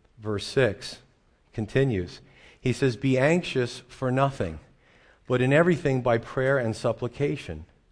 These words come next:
with thanksgiving, let your requests be made known to God.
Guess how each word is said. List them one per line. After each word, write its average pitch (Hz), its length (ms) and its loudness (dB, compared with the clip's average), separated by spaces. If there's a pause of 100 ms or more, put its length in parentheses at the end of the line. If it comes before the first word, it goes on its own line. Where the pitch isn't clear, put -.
(140)
with 113 240 -4
thanksgiving, 123 720 -2 (500)
let 107 180 0
your 127 120 0
requests 127 480 -4
be 120 180 -8
made 113 260 -4
known 90 260 -6
to 104 120 -12
God. 110 380 -4